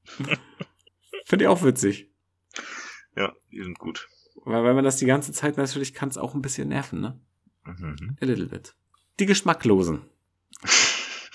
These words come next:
Speaker 1: So. „Sie ist ein herzensguter Mensch,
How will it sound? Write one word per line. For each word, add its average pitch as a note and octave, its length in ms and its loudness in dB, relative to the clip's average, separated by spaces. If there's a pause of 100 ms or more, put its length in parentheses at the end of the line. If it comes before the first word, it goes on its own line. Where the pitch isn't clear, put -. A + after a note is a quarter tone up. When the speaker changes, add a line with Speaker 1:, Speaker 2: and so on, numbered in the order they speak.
(1600)
Speaker 1:
So. - 320 -4 (380)
„Sie - 260 -2
ist - 360 -2
ein A2 420 2
herzensguter C3 760 0
Mensch, F#2+ 460 0